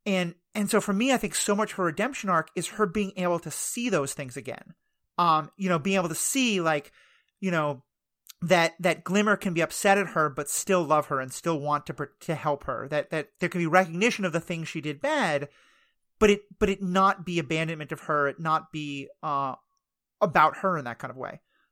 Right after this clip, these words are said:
Um, and I think where I felt that the most is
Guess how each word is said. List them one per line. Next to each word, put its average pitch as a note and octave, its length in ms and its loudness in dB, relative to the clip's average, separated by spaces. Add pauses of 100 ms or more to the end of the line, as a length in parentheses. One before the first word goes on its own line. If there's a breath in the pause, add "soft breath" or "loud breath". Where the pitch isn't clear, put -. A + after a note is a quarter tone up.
(200)
Um, D3 380 2 (640)
and A3+ 120 2
I G#3+ 60 4
think B3+ 260 -2
where C4+ 120 6
I G#3 80 4
felt G#3+ 320 -2
that F#3+ 160 0
the E3 80 -6
most F#3 680 -2
is D#3+ 480 -4